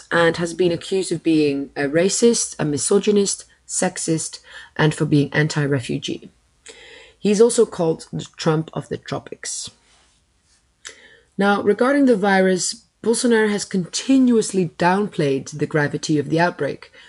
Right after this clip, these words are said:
calling it a small cold. There is a controversy about the president possibly having the coronavirus himself,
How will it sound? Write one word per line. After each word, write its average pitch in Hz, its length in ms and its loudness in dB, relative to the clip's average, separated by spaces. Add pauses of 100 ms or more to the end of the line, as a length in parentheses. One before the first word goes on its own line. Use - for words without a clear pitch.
(180)
calling 160 380 4
it 151 180 2
a 151 60 -4
small 143 340 0
cold. - 540 0 (1000)
There 196 160 6
is 208 140 4
a 196 380 4 (220)
controversy 208 680 4
about 147 180 0
the 151 80 -4
president 156 600 -2 (200)
possibly 185 340 -4
having 151 580 0
the 151 80 -4
coronavirus 147 720 0
himself, 147 600 0